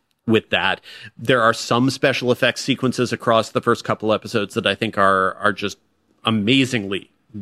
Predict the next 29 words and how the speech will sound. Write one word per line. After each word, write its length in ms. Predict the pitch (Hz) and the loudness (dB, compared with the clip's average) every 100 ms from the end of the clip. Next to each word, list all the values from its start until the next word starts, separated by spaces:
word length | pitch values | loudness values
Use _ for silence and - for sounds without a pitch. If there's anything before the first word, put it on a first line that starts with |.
| 95 | -2
good. 460 | - 110 98 113 127 _ _ _ - | 0 2 0 -2 -6 _ _ _ -10
There 300 | 90 101 101 | 0 2 2
is 180 | 95 104 | 0 -2
an 100 | 95 | -4
attack 500 | 104 - - 185 139 | -4 -4 -4 -2 -2
of 120 | 107 | -2
a 80 | 98 | -4
sea 240 | - 131 | -2 -4
serpent, 540 | - 117 95 107 104 | 0 -2 -2 -4 -4
which 220 | 110 98 101 | -4 -4 -4
is 140 | 98 | -6
central 540 | - 120 107 - 98 92 | -4 -4 -2 -2 -2 -2
also 500 | 107 107 - 104 104 | 0 0 0 -2 -2
to 300 | - 113 104 | -4 -4 -2
the, 460 | 92 98 101 95 82 | -2 -2 0 -2 0
uh, 380 | 92 98 92 | 2 2 0
the 240 | 87 98 90 _ | -2 -4 -4 _
trailers 420 | - 113 107 95 | 0 2 2 -4
for 120 | - | -8
the 80 | 92 | -6
show, 380 | - 92 87 90 | -4 -2 -2 -4
and 180 | 101 87 | -6 -10
it's, 640 | 95 - - 117 - - - | -16 -16 -4 -4 -4 -16 -4
it's 160 | 139 | -2
amazing. 680 | - 95 104 120 113 92 90 - - - - - _ - | -2 -2 0 0 0 -6 -8 -14 -16 -16 -16 -20 _ -2
On 140 | 139 | 2
the 120 | 139 | 2
other 220 | 123 123 | 4 2
hand, 260 | 113 123 | 2 -2